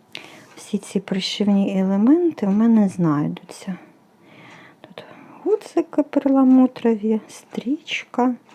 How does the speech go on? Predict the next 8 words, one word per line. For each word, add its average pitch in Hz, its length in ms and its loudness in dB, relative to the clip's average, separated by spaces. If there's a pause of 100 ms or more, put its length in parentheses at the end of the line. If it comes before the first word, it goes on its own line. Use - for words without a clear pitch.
(640)
різні 196 480 -2
бусинки, 220 840 -2
дзвіночки. 202 920 -4 (1200)
Я 220 120 -2
щось 202 300 -4
зі 190 160 -6
своїх 190 480 -6
запасів 180 600 -8